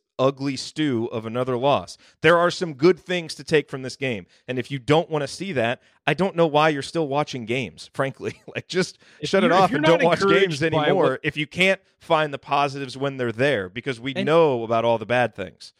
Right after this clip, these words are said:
Speaker 2: And for a lot of you guys, I know it's, it's no longer about the rest of the season 'cause you think it's over, pretty much. And I, I get that. I mean, it, from an N C A A tournament perspective, we can get Andy Bottoms on here to talk about that.
Speaker 1: I don't think
Speaker 2: How
Speaker 1: we
Speaker 2: many
Speaker 1: need Andy Bottoms to talk about it
Speaker 2: I, I mean,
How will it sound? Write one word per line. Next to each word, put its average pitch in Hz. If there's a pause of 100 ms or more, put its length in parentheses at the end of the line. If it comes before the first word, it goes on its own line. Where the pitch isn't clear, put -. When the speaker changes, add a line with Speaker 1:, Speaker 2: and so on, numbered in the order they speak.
(140)
Speaker 2:
And 165
for 226
a 208
lot 190
of 196
you 156
guys, 117
I 139
know 160
it's, 139
it's 139
no 156
longer 151
about 127
the 139
rest 127
of 123
the 117
season 156
'cause 131
you 123
think 127
it's 123
over, 120
pretty 110
much. 92
And 143
I, 247
I 233
get 208
that. 127
I 139
mean, 160
it, 147
from 151
an 151
N 190
C 196
A 185
A 180
tournament 180
perspective, 165
we 143
can 160
get 156
Andy 156
Bottoms 135
on 127
here 139
to 123
talk 135
about 131
that. 131 (140)
Speaker 1:
I -
don't 196
think 160
Speaker 2:
How 135
Speaker 1:
we -
Speaker 2:
many 143
Speaker 1:
need 131
Andy 117
Bottoms 123
to 131
talk -
about -
it -
Speaker 2:
I, -
I 185
mean, 202